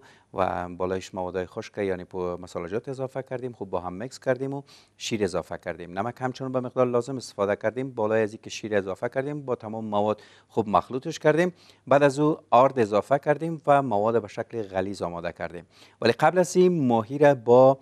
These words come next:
آب لیمو، نمک و پودر سیر یک اندازه دوستای عزیز، اخته کرده بودیم. بعد از اون مواد پکوریش ساختیم. تا او زمان را مکمل، اه، مسالجات به خود ماهی گرفت، یعنی طعم و مزه خود خوبتر ساخته.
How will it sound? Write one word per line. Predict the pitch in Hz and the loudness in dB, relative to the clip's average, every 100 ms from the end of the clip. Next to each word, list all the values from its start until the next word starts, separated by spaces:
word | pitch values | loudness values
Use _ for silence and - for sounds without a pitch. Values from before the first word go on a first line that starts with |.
| _ - | _ 0
آب | 101 131 | 4 4
لیمو، | 156 151 151 147 147 147 | 4 2 2 2 2 2
نمک | 113 92 101 131 139 127 | 2 2 2 0 0 -2
و | 139 | -2
پودر | - 107 104 | -2 0 0
سیر | 98 - 107 | -2 -12 -4
یک | 98 90 | -2 -2
اندازه | 87 90 92 90 _ _ - | -4 -8 -8 -8 _ _ -16
دوستای | 95 101 | -10 -6
عزیز، | 90 98 - | -6 -6 -8
اخته | 87 - 131 | -8 -6 -6
کرده | 143 135 143 | -4 -4 -4
بودیم. | 139 170 - _ _ | -4 -6 -6 _ _
بعد | 113 110 | 2 2
از | 107 160 | 2 0
اون | 151 | 2
مواد | 101 95 | 4 2
پکوریش | - 92 92 92 - | -2 -4 -4 -4 -10
ساختیم. | 95 95 - 92 | -8 -8 -8 -16
تا | - 98 | -6 -4
او | 113 123 | -4 -4
زمان | 120 123 139 143 143 | -2 -2 0 0 2
را | 151 _ - _ | 2 _ -20 _
مکمل، | - - 113 131 143 _ _ _ | -8 -2 2 2 0 _ _ _
اه، | - 95 92 | 0 2 2
مسالجات | 98 - 98 98 120 123 | -2 -4 -2 0 0 -2
به | 101 | -8
خود | - 151 - | -6 -8 -8
ماهی | 104 92 120 | -10 -8 -10
گرفت، | 104 95 90 - | -8 -8 -8 -8
یعنی | 95 101 | -8 -8
طعم | 95 113 120 | -8 -8 -6
و | |
مزه | 120 101 120 | -6 -6 -8
خود | 127 | -10
خوبتر | 123 101 - 87 | -12 -8 -2 -2
ساخته. | - 80 - | -2 -10 -10